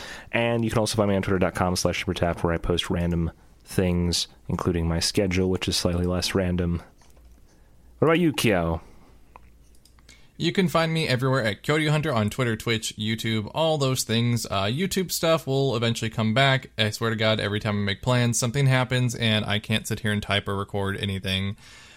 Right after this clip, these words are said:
Speaker 2: or edit, so eventually it will happen again. Uh, but you can find me Monday through Friday at seven A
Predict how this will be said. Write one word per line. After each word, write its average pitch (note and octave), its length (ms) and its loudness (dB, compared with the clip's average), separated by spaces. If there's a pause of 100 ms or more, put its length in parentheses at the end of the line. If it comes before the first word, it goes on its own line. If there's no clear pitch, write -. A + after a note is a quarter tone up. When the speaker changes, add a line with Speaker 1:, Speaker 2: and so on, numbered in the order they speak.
(120)
Speaker 2:
or D3+ 160 6
edit, C3 420 4
so A#2 320 4
eventually A#2 440 4
it G#2 100 4
will G#2 120 2
happen F#2+ 540 -2 (560)
again. G2 560 0 (240)
Uh, G#2+ 140 2
but A2 100 2
you A#2 60 2
can A2+ 80 2
find C#3 180 6
me C3+ 80 4
Monday B2+ 300 4
through C3 180 0
Friday A2+ 480 2
at G#2 260 0
seven A2 220 0
A G#2+ 100 2